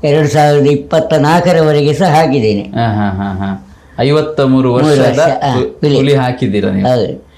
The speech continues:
Speaker 2: ನೀವು ಹುಟ್ಟಿದ್ದೆಲ್ಲಿ ಸರ್? ನಿಮ್ಮ
Speaker 1: ಹಾ, ಹುಟ್ಟಿದ್ದು ಕದ್ರಿ ಕಮ್ಮಳ ಬುತ್ತು.
Speaker 2: ಹಾ.
Speaker 1: ಈ ನವನೀಶ್ ಶೆಟ್ರು ಇದ್ದಾರೆ,
Speaker 2: ಹೌದು.
Speaker 1: ಅವರ ತಂದೆಯ ಮನೆಯಲ್ಲಿ.
Speaker 2: ಹಾ, ಹಾ, ಹಾ.
Speaker 1: ಆ, ಒಂದು ಬಿಡಾರದಲ್ಲಿ ಇದ್ದೇವೆ ನಾವು.
Speaker 2: ಹಾ, ಹಾ.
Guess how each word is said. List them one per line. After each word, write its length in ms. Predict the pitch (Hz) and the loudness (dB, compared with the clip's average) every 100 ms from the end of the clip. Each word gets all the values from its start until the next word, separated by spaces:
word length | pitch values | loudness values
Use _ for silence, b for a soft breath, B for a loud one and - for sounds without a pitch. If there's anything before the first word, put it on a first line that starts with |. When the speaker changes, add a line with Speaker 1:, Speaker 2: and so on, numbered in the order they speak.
| b - | b -2
Speaker 2:
ನೀವು 260 | 202 202 | 2 2
ಹುಟ್ಟಿದ್ದೆಲ್ಲಿ 580 | 165 185 262 202 143 117 | 0 -2 0 2 0 0
ಸರ್? 140 | 113 110 | 0 0
ನಿಮ್ಮ 260 | 123 135 | 2 2
Speaker 1:
ಹಾ, 460 | 131 117 151 113 B B - | 2 0 0 -2 B B -4
ಹುಟ್ಟಿದ್ದು 920 | 160 160 202 190 160 170 160 - - | -4 0 0 2 2 2 2 0 -4
ಕದ್ರಿ 300 | 160 156 165 | -2 0 0
ಕಮ್ಮಳ 400 | - 160 170 165 | 0 0 2 2
ಬುತ್ತು. 500 | 156 147 143 - 117 127 | 2 0 -2 -2 -2 -2
Speaker 2:
ಹಾ. 380 | 135 113 104 147 | -2 -4 -4 0
Speaker 1:
ಈ 120 | 147 | 2
ನವನೀಶ್ 500 | 147 165 175 175 - | 2 2 2 2 0
ಶೆಟ್ರು 300 | 160 - 135 | -2 0 -2
ಇದ್ದಾರೆ, 340 | 120 110 107 | 0 0 -2
Speaker 2:
ಹೌದು. 540 | 107 110 110 98 90 131 | -4 -4 -4 -6 -4 -2
Speaker 1:
ಅವರ 240 | 139 139 | 0 0
ತಂದೆಯ 640 | 135 151 156 160 151 143 139 135 - - - - - - - - - - - - | 0 0 2 2 2 2 2 -2 -4 -12 -20 -20 -20 -20 -20 -20 -20 -20 -10 -2
ಮನೆಯಲ್ಲಿ. 500 | 143 139 120 104 92 | 0 0 0 -2 -4
Speaker 2:
ಹಾ, 160 | 117 113 | -4 -4
ಹಾ, 140 | 101 | -4
ಹಾ. 540 | 95 92 95 98 120 120 | -4 -6 -8 -8 -6 -2
Speaker 1:
ಆ, 40 | |
ಒಂದು 320 | 135 139 131 | 0 2 2
ಬಿಡಾರದಲ್ಲಿ 580 | 147 156 139 131 123 127 | 2 2 2 0 0 -2
ಇದ್ದೇವೆ 260 | 107 113 92 | 0 -2 -2
ನಾವು. 200 | 90 113 | -6 -6
Speaker 2:
ಹಾ, 140 | 107 | -6
ಹಾ. 360 | 98 98 95 | -4 -6 -8